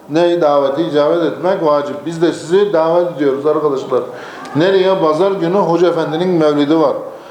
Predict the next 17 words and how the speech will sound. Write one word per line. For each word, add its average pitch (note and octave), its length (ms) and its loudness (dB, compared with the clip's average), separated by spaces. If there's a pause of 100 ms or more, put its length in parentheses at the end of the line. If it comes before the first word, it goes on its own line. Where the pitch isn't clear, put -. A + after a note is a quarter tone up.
(160)
Hoca D#3 200 2
Efendi'nin D3+ 360 -2
sene-i D#3 440 -2
devriyesi C3+ 560 0
Körkün'de D3 720 0 (520)
inşallah, D3+ 720 2 (500)
e, A#2+ 180 0
sizleri D#3 480 2
pazar E3 300 2
günü C3+ 240 -4
saat D#3 320 0 (120)
on F#3 160 2
ile C#3+ 280 -2
bir F3 120 4
arasında C#3 540 0
mevlidimiz D3+ 680 2
var. F3+ 180 2